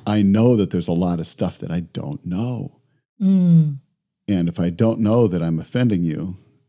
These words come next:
Speaker 1: it would crush me if I knew, uh, you know, to find out that I'm <laughs> offending you. So I, I'm willing to change, or at least I'm willing to work on it.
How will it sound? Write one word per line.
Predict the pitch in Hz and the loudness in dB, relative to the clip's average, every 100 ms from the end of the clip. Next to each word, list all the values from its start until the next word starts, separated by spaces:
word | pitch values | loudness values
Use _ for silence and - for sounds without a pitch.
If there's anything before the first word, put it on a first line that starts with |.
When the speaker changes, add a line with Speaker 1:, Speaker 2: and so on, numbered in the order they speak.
| _ - | _ -8
Speaker 1:
it | 104 | -6
would | 92 - | -6 -12
crush | - 113 113 - | -10 -6 -6 -4
me | 85 | -6
if | 80 - | -8 -8
I | 82 | -4
knew, | 87 95 - - | -2 -2 -4 -8
uh, | 92 - | -8 -8
you | 95 | -6
know, | 80 | -6
to | 78 87 | -6 -8
find | - 101 95 | -4 -2 0
out | 90 98 | -2 -4
that | 87 | -6
I'm | 78 - | -8 -10
<laughs> | |
offending | - - - - - - - | -14 -18 -8 -8 -8 -12 -10
you. | 107 | -10
So | - - - - - - | -10 -14 -14 -18 -20 -16
I, | - - - - - _ | -14 -12 -16 -20 -20 _
I'm | - 131 139 | 2 6 8
willing | 135 160 131 | 8 8 4
to | 123 | 2
change, | - 147 156 104 92 117 - _ - _ _ _ | -4 0 0 0 -2 -4 -8 _ -20 _ _ _
or | 135 160 | -2 0
at | 175 | 2
least | - 185 - | 2 2 2
I'm | - | 2
willing | - 185 | 2 0
to | - | -2
work | 98 113 170 - | -4 -4 -4 -6
on | 101 - | -10 -10
it. | - | -12